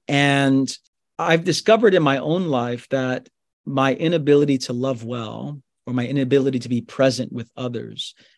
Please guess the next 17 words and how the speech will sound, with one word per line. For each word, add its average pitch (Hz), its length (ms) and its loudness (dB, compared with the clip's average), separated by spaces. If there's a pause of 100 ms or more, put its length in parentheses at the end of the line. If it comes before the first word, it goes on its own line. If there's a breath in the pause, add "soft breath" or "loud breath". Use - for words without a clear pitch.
(180 soft breath)
often 135 320 -4
stems 131 400 -2
from 123 580 -2
some 127 300 0
woundedness 127 520 0
that 120 100 -6
I 117 40 -4
haven't 113 320 -8
tended 113 360 -8
to. - 220 -14 (880 soft breath)
And, 123 640 0 (200)
uh, 117 320 -10 (240)
I, 123 220 -8
or, 135 640 4 (100)
uh, - 300 -8 (140)
you 147 120 -4
know, 127 180 -8